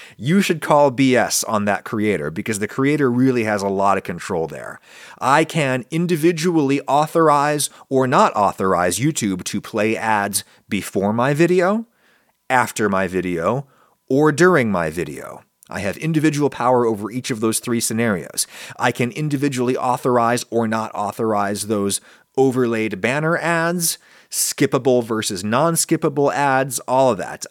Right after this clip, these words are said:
I can, I can even block a specific advertiser from advertising on my channel if I want. I should probably do that more often whenever I see an ad that really concerns me.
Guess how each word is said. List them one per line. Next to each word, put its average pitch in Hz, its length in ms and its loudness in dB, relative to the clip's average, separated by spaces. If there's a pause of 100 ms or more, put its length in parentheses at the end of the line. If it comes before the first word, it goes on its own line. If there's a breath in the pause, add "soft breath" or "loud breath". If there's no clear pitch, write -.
I 123 160 0
can, 139 320 -4 (180 loud breath)
I 123 100 0
can 156 140 -2
even 131 240 -2
block 113 600 2
a 117 60 -4
specific - 600 -4
advertiser 98 840 -2
from 107 200 -6
advertising 104 640 -6
on 98 160 -4
my 95 160 -4
channel 98 400 -4
if 87 100 -12
I 87 120 -6
want. - 340 -10 (260 loud breath)
I 123 120 -2
should 139 220 -4
probably 139 400 2
do 127 240 0
that 98 260 0
more 104 260 0
often 95 520 -4 (320 soft breath)
whenever 101 320 0
I 95 80 2
see 101 220 -2
an 90 80 -4
ad 87 360 -4
that 82 160 -10 (240)
really 92 200 -6
concerns 85 580 -6
me. 80 320 -16